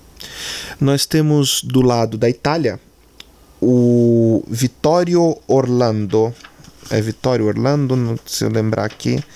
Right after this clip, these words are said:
É o Vittorio Orlando, isso mesmo. O David Lloyd George é o da Inglaterra e o Vittorio Orlando é da Itália. Mas, ah, também, ao mesmo tempo, nós tam-, nós tivemos representantes da Índia Britânica,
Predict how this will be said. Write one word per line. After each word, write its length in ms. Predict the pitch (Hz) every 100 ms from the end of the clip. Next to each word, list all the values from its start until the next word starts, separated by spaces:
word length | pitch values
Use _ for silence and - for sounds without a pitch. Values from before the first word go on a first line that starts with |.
| - - - - -
É 100 | 120
o 80 | 117
Vittorio 640 | 117 117 - 127 139 143 -
Orlando, 560 | 131 117 107 104 98 120 -
isso 220 | - -
mesmo. 380 | 120 87 65 - - -
O 100 | 110
David 320 | 113 110 110
Lloyd 240 | 107 107 113
George 280 | 110 104
é 20 | 104
o 20 |
da 100 | 107
Inglaterra 420 | 117 - 139 143
e 60 | 143
o 40 |
Vittorio 380 | 131 - 123 120
Orlando 260 | 117 117
é 40 | 113
da 100 | 113
Itália. 400 | - - - 123 - - - -
Mas, 240 | - 196
ah, 100 | 190
também, 420 | 180 147 139 170 165
ao 40 |
mesmo 220 | 131 123
tempo, 300 | 123 156 165
nós 160 | 131 127
tam-, 280 | 127 123 -
nós 200 | 117 120
tivemos 300 | - 123 117
representantes 640 | 113 113 120 117 117 117 -
da 100 | 117
Índia 220 | 117 113
Britânica, 720 | 117 135 120 120 117 - 113